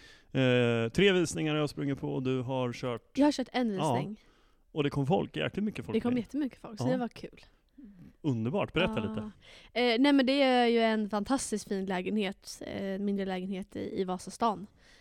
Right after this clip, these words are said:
Speaker 1: Ja.
Speaker 2: Ehm, jag är, mm, inte chockad att det kom så många.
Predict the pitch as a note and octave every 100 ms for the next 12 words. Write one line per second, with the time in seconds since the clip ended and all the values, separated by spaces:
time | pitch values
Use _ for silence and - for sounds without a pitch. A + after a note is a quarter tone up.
0 | - A#2+ D#3+ G#3 G3 F#3+ F#3 F3+ F3+ F3+
1 | F3+ G3 - _ _ - - _ _ _
2 | _ _ _ _ - G3+ A3 A3 G#3+ G#3
3 | G3+ - - - _ - _ _ _ _
4 | - C4 A3 D#4 - - - G4+ - G#3
5 | G#3+ G3+ G#3+ G3+ G#3+ A3